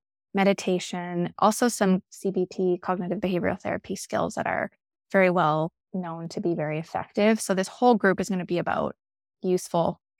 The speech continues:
things that actually work. And it's less than twenty dollars a month to be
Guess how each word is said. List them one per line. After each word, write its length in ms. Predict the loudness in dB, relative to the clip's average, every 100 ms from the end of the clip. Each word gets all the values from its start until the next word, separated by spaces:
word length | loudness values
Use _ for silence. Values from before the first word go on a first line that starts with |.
| -4
things 260 | -2 -2
that 80 | -2
actually 340 | -4 -4 -4
work. 380 | -4 -4 -6 -8 -2
And 140 | -2
it's 240 | -2 -2
less 280 | 0 0 0
than 200 | -4 -6
twenty 240 | -4 -6 -4
dollars 280 | -2 -2
a 60 | -2
month 400 | -4 -4 -8 -10
to 100 | -8
be 280 | -2 0 0